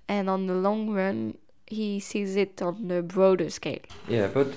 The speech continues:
Speaker 2: <clears throat> if we are keep on going to have masculinity, then we need the opposite,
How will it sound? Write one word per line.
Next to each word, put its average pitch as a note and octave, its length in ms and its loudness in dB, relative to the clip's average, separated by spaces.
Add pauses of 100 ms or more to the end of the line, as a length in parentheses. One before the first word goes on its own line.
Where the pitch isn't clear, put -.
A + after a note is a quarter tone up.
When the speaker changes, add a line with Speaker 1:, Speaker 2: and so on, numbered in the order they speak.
Speaker 2:
<clears throat> - 1700 -2
if E3+ 500 0
we D3 360 4
are B2+ 280 2 (440)
keep C#3+ 220 2
on B2+ 140 0
going B2+ 320 2
to A#2+ 120 -2
have B2 280 0 (500)
masculinity, B2 800 2 (600)
then D3+ 500 4
we C#3+ 120 0
need C#3 440 2
the G2+ 120 0
opposite, G2+ 500 -2